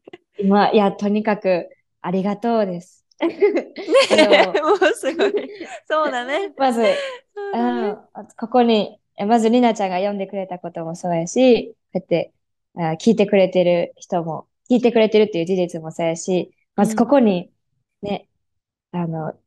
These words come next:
Speaker 1: 生きているということが、ほんまにありがとうやなって思うんです。本当に。
Speaker 2: うん。
Speaker 1: <laughs> だから、
Speaker 2: ね。
Speaker 1: うん、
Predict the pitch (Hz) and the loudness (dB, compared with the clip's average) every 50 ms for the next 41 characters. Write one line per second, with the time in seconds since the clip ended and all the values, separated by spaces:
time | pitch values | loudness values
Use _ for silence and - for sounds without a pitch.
0 | _ _ _ _ - 208 196 - - - 202 190 185 196 196 196 190 175 170 175 | _ _ _ _ -2 -2 -2 -2 0 4 6 6 8 6 6 6 6 6 6 6
1 | 175 175 180 175 - 170 165 165 165 175 180 180 180 185 175 170 170 - - _ | 4 2 -2 -4 -2 -4 -4 -4 -4 -4 -4 -2 0 2 2 2 0 -4 -8 _
2 | _ _ _ _ _ _ _ - 185 190 185 190 190 185 190 190 190 185 190 - | _ _ _ _ _ _ _ -6 -4 -4 -2 -2 0 0 0 0 -2 -4 -6 -12
3 | _ _ _ _ _ _ _ _ _ _ _ 190 180 190 180 196 190 - 247 240 | _ _ _ _ _ _ _ _ _ _ _ -6 -6 -2 -2 -2 0 2 2 4
4 | 220 202 185 196 190 190 185 185 - 180 170 170 - - _ _ _ _ - 185 | 4 4 4 4 2 2 0 -2 -2 -4 -2 -2 -4 -8 _ _ _ _ -10 -8
5 | 185 196 208 214 214 214 214 208 208 208 175 175 - 180 175 - 175 156 - _ | -4 -2 0 2 2 2 2 2 0 0 -4 -4 -6 -6 -6 -4 -6 -8 -8 _
6 | _ - 285 285 240 233 - - 214 190 196 208 220 220 226 277 214 208 370 320 | _ -4 -2 0 0 0 2 2 2 2 2 0 -2 0 0 0 2 4 2 2
7 | - 180 233 - - 339 370 - - - _ _ _ - - 208 196 196 196 185 | 2 0 -2 -8 -12 -18 -18 -18 -20 -20 _ _ _ -12 -4 -2 0 0 0 -2
8 | 180 175 208 208 214 220 226 220 214 _ _ _ _ _ _ _ _ | -4 -8 -10 -12 -14 -14 -14 -16 -18 _ _ _ _ _ _ _ _